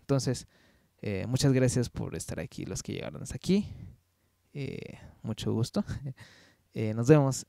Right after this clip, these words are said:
en la siguiente, eh, en el siguiente video, que ya vamos a hacer un, un pequeño ejemplo, que es el que nos <laughs> enseñaron, el veintiúnico que nos enseñaron,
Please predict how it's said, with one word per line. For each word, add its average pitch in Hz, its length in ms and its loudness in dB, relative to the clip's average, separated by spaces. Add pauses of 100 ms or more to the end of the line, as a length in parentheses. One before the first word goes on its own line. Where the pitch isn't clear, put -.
en 120 160 0
la 113 100 0
siguiente, 120 640 0 (960)
eh, 95 360 -6 (500)
en 104 100 -8
el 101 60 -6
siguiente 113 280 0
video, 107 280 2
que 104 160 -4
ya 98 120 -2
vamos 104 340 -4
a 90 40 -4
hacer 95 280 -6
un, 92 240 -6
un 107 200 -8
pequeño 92 280 -6
ejemplo, 120 460 0 (1080)
que 87 180 -6
es - 140 -8
el 101 80 -6
que 117 140 -2
nos 143 180 4
<laughs> - 0 -
enseñaron, 113 560 0
el 107 160 0
veintiúnico 117 640 -2
que 117 80 -6
nos 117 160 -6
enseñaron, 117 580 -6